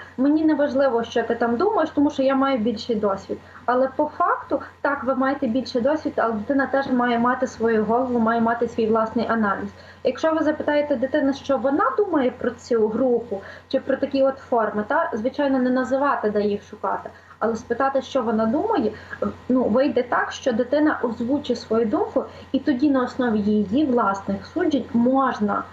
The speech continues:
розкручувати чи направляти. Але якщо ставити тільки пояснювати, розжовувати і ставити до рота, то дитина буде пам'ятати просто фрази, але отут вона не зрозуміє до кінця, тому що це все-таки не її висновок.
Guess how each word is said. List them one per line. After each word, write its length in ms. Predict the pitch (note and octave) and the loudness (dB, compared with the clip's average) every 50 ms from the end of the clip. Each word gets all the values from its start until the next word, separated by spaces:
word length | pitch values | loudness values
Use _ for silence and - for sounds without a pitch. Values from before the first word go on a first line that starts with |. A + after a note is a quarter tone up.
| - | -4
розкручувати 880 | - G#3+ A#3 A#3 - - - - C4 D#4 F4+ F4 - C#4 C4 - A3+ G#3 | -2 -2 -2 -2 -6 -6 -4 -2 0 0 0 -2 0 -2 0 0 0 0
чи 120 | G#3 - | 0 0
направляти. 680 | A#3+ B3 A#3 A#3+ D4 C4 A3+ A#3+ A#3+ G3+ - - - - - - - - - - - | 0 0 0 0 -2 0 2 2 0 0 0 -2 -6 -10 -14 -14 -18 -16 -16 -10 -4
Але 220 | - A3 A#3 A#3+ A3+ | -2 0 2 2 2
якщо 300 | A3+ - - - E4 D#4+ | 0 -2 -2 -2 -2 -2
ставити 460 | - - - C4+ C4+ C#4 C4+ C#4 C4 | 0 0 0 0 2 0 -2 -2 -4
тільки 320 | B3+ - C4+ A#3+ - - A3+ | -4 -2 -4 -4 -4 -6 -8
пояснювати, 880 | - - C4+ A#3+ A3 A3+ G3+ G3+ G#3 - - B3 A#3+ B3+ C4 - C4+ B3 | -2 -2 -2 0 2 0 0 0 -2 -4 -6 -4 -2 -2 0 0 0 0
розжовувати 680 | A#3+ B3 A#3+ G#3+ C4+ C#4 C#4 C4+ A3+ A3+ A3+ A#3 G#3+ | 0 0 0 0 2 2 2 2 2 0 2 0 0
і 40 | G#3+ | 0
ставити 440 | - - A#3+ A#3 A#3 A#3 A#3 A#3 | 0 -2 -2 0 0 0 0 0
до 160 | G#3+ G3+ A3 A#3 | 0 2 2 2
рота, 320 | C4+ D4+ F4 F4 C#4+ A#3 - - - - - _ | 2 0 0 0 -2 -6 -6 -12 -18 -20 -4 _
то 80 | A#3 A3+ | 0 2
дитина 400 | A3 B3+ B3+ - D#4+ D#4+ D4+ C#4 | 2 0 2 2 4 4 4 2
буде 260 | A#3+ C4 C4+ C4+ C4 | 2 0 0 0 0
пам'ятати 500 | - B3 B3 C4 C4 - C4+ C4 C4 A#3 | 0 0 0 0 2 2 0 2 0 0
просто 380 | A#3 - A#3 A#3 A#3 - C4+ | 0 0 -2 -2 0 -2 -4
фрази, 440 | C4 - D#4+ D#4+ E4+ F4 A#3+ A#3 G#3+ - | -2 0 2 2 2 2 2 0 0 2
але 200 | - A#3 A3+ A3 | 2 0 2 2
отут 340 | A#3 B3 A#3+ - E4 G#4+ B4 - - - - - | 0 0 -2 -2 -2 -2 -2 -2 -10 -14 -14 -6
вона 340 | - B3 A#3+ A#3+ A#3+ C4 C4+ | -2 0 2 2 2 2 2
не 220 | B3+ B3 C4 C4 A3 | 2 2 2 2 0
зрозуміє 540 | A#3+ A#3 A#3 G#3+ G#3+ C4 B3+ C#4 C#4+ C#4 | 0 -2 0 0 0 2 2 4 4 2
до 120 | A3 G#3+ G#3+ | 2 0 0
кінця, 340 | - G#3+ G#3 G3+ - F3+ - - | 0 0 0 2 0 -2 -2 0
тому 140 | - A3 A#3 | 0 0 0
що 120 | A#3 B3+ | 0 -2
це 140 | A#3+ - B3+ | 0 0 -2
все-таки 420 | B3 - - A#3+ A#3 A#3+ - - A#3 | -2 0 -2 -2 -2 0 0 0 2
не 120 | A#3 A3+ | 2 4
її 280 | A3 G#3+ G#3 G3 F#3+ G3 | 4 2 2 2 0 0
висновок. 380 | F#3+ - - - - - - | -2 -2 -4 -4 -8 -14 -16